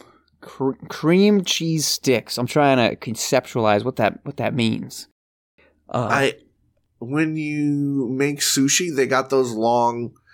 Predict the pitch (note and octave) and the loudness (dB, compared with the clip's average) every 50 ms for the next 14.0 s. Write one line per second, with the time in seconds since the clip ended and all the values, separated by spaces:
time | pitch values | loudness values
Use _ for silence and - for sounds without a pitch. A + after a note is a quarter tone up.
0 | - - - _ _ - - - D3 C#3 C3 C3 C3 B2+ C3 - - C#3+ B2+ A#2 | -20 -20 -20 _ _ -6 -2 0 0 0 0 -2 -4 -2 -2 0 0 2 2 0
1 | A2+ G2+ - F#2 E2+ E2 F#2+ A2+ A2 - - - - - _ _ _ _ _ _ | 0 0 0 0 0 0 0 0 0 -2 -4 -4 -6 -8 _ _ _ _ _ _
2 | _ _ _ _ _ _ _ _ _ _ _ _ _ _ _ _ - - - G2+ | _ _ _ _ _ _ _ _ _ _ _ _ _ _ _ _ -8 -4 -2 -2
3 | G#2 - - - A2 G#2+ G#2 G#2 - - D#3 D3+ D3+ C#3+ C#3 C#3 C3 C3+ - - | -2 -4 -4 -2 -2 0 0 0 -2 -2 -2 0 0 2 2 0 0 -2 -6 -16
4 | _ _ _ - B2 B2+ A#2+ A#2+ A2+ A2+ A2+ A2+ - - _ - A2+ A#2+ A#2 G#2+ | _ _ _ -8 -6 -4 -2 0 0 0 0 -2 -4 -6 _ -4 -2 0 2 2
5 | A#2 A#2+ A#2+ A#2+ A#2 A#2 A#2+ A2+ A2 A#2 A#2 A#2 A#2 A2+ A2 A2 G#2+ - A#2 A2 | 2 2 2 2 2 2 2 2 2 2 4 4 4 4 4 2 2 0 -2 -2
6 | G#2+ G#2+ G2 F#2 G#2 - - - B2+ A#2+ A2 F2 F2+ - - _ _ _ - - | -2 -2 -4 -4 -6 -10 -6 -2 0 0 2 0 0 -2 -4 _ _ _ -20 -20
7 | - - - - C#3 C#3 C3+ - D#3 D#3+ F3 E3 C#3 - G3 G#3 A3 - - F#3 | -20 -12 -4 -2 0 0 2 0 0 2 2 4 4 4 4 2 2 0 0 0
8 | D3 - - - - - F#3+ F#3+ F#3 F3+ D#3 E3 D3+ C#3 B2+ B2 B2 A2+ G#2+ A2 | 0 0 0 0 0 2 2 2 2 2 2 0 0 0 0 2 2 2 2 0
9 | - - - C#3 A#2+ - G#2+ - - - A#2 A2 G#2 F#2+ C#3+ - - - A#2 F2 | -2 -2 -2 -2 -4 -4 -8 -10 -8 -6 -4 -4 -4 -4 -4 -2 0 0 0 0
10 | B1 - - - - - - - - - - - - - - F3 - - - F#3 | -2 -4 -8 -8 -10 -8 -8 -10 -12 -12 -14 -18 -6 -2 -2 -2 0 0 0 0
11 | F#3 - _ - G3+ G3+ - _ _ _ _ _ _ _ _ _ _ - - B2 | 0 -2 _ -8 -8 -8 -10 _ _ _ _ _ _ _ _ _ _ -2 0 2
12 | B2+ A#2+ A2+ G#2+ F2+ - D3+ B2 A2+ F2 - - A#2+ A2 - - A#2+ A#2 G2 F2+ | 2 2 2 2 4 4 4 4 2 0 -2 -4 -4 -4 -4 -2 0 0 0 0
13 | - - - - - - - - _ - C#3+ D#3+ D3+ - B2+ B2 G#2+ F2+ D#2 - | -2 -6 -8 -8 -8 -10 -10 -12 _ -2 0 2 2 2 2 0 0 0 -2 -4